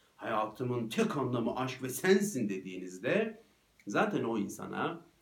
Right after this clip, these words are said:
bir kere o dördüncü maddede bahsettiğimiz o rahatlığı bir kez veriyorsunuz. Ve de siz artık korkmaya başlıyorsunuz. Neyin korkusu? Karşınızdaki insanın gideceğinin korkusu.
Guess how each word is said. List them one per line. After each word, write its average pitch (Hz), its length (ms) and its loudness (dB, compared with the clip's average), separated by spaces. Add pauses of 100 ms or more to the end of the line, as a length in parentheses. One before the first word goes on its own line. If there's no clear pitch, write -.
(120)
bir - 100 -10
kere 123 140 0
o 113 200 0
dördüncü 117 360 0
maddede 101 680 -2
bahsettiğimiz 120 640 -4
o 123 80 2
rahatlığı 139 540 4
bir 110 80 -2
kez 98 240 -6
veriyorsunuz. - 800 -16 (300)
Ve 156 100 4
de 151 60 6
siz 220 260 -2
artık 104 480 -2
korkmaya 120 800 -2
başlıyorsunuz. - 1120 -10 (420)
Neyin 165 320 6
korkusu? - 840 0 (220)
Karşınızdaki 110 800 -4
insanın 123 560 -2
gideceğinin 110 760 -4
korkusu. 80 880 -16